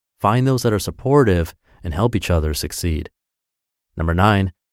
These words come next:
ask the right questions. Making the right decisions about stuff comes down to asking the right questions.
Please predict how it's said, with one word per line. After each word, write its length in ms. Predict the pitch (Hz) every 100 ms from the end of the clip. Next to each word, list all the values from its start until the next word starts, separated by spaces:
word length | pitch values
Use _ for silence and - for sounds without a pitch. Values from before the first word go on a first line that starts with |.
| _ _
ask 340 | 107 113 - -
the 120 | 101
right 220 | 82 80
questions. 640 | - 78 - 76 71 - - _ _ _ _ _ _ _
Making 220 | 104 101 101
the 80 |
right 140 | 98 101
decisions 420 | 87 98 101 92
about 260 | 85 87 -
stuff 420 | - 92 98 -
comes 220 | 92 87
down 220 | 92 90
to 180 | 92 -
asking 420 | 101 123 - 135 120
the 80 |
right 240 | 87 85 85
questions. 680 | - 87 - 76 - -